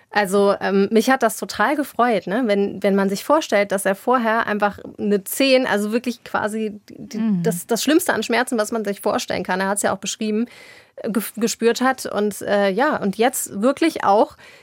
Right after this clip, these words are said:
Speaker 1: ohne dass ihr da hinter ihm sitzt sozusagen, <laughs> ähm, hat er das einfach beibehalten. Und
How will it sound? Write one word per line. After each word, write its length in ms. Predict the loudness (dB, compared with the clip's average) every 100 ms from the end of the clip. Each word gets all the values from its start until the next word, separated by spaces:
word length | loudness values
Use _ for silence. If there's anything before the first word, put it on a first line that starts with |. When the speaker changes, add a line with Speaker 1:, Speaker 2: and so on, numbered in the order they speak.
| _ _
Speaker 1:
ohne 300 | 2 4 6
dass 200 | 4 2
ihr 200 | 2 2
da 320 | 6 6 4
hinter 440 | 4 4 6 4 2
ihm 200 | 0 2
sitzt 260 | 2 2 4
sozusagen, 920 | 6 8 6 8 6 6 4 4 2 2 -2 -4 -4
<laughs> 400 | -4 -4 0 2
ähm, 180 | 4 4
hat 100 | 4
er 80 |
das 140 | 0 0
einfach 300 | 0 0 0
beibehalten. 840 | 0 0 -2 -2 -2 -2 -2 0
Und 220 | 2 0